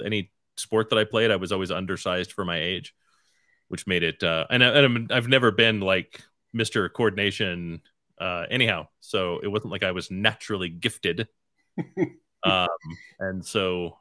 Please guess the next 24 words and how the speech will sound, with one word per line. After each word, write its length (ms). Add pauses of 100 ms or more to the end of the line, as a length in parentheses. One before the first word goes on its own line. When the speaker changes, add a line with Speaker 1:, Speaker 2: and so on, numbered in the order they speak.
Speaker 1:
uh, 60
I 240
was 160
always 200
made 220
to 60
feel 240
like 160
I 60
was 180
letting 340
the 60
team 240
down, 220
and 60
it 120
created 280
this 200
thing 300
in 100
my 140
psyche 440
that 140
I've, 180